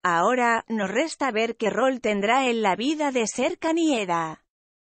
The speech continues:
En su propia cuenta de Instagram, la niña compartió un vídeo del detrás de escena de la serie y allí se la puede ver con sus coprotagonistas llevándose mejor que nunca.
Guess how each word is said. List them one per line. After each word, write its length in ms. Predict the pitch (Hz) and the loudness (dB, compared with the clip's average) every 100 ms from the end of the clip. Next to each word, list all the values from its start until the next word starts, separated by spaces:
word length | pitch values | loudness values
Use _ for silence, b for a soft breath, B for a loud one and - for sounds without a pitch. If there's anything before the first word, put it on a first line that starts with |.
| _ | _
En 220 | - 220 202 | -2 -2 -2
su 220 | 220 175 | -4 -2
propia 400 | 214 240 247 226 | 0 2 2 0
cuenta 400 | 262 302 294 269 | 2 2 2 0
de 140 | 226 | 0
Instagram, 680 | 202 196 190 185 226 254 247 | 0 -2 -2 0 0 0 0
la 220 | 190 180 | 0 2
niña 440 | 180 233 262 254 247 | 2 0 2 2 0
compartió 720 | 233 208 196 185 - 277 285 | -2 0 0 -2 0 2 4
un 220 | 277 254 | 2 2
vídeo 340 | 269 262 240 | 0 0 2
del 220 | 226 208 | 2 0
detrás 500 | 190 165 196 226 240 | 0 0 2 2 2
de 120 | 240 220 | 0 -2
escena 460 | 202 - 262 262 | -2 0 2 2
de 120 | 226 | 2
la 100 | 208 | 0
serie 540 | 180 - 262 285 247 220 | 0 0 0 2 2 4
y 100 | 202 | 2
allí 300 | 180 233 294 | 0 0 -2
se 160 | 269 | -2
la 140 | 220 175 | 0 -2
puede 340 | 220 311 302 | -2 -2 2
ver 260 | 269 311 311 | 2 2 2
con 200 | 240 214 | 0 0
sus 260 | - 240 - | -2 -6 -2
coprotagonistas 1120 | 269 339 247 233 214 196 277 339 - 285 233 | 0 2 0 2 2 2 0 -2 -2 -4 0
llevándose 720 | 208 196 294 320 277 277 254 | 0 2 2 2 2 2 0
mejor 440 | 208 175 226 277 | 0 -2 -2 -2
que 120 | 311 | 0
nunca. 680 | 277 254 202 190 170 151 147 | 0 0 0 0 0 -2 -8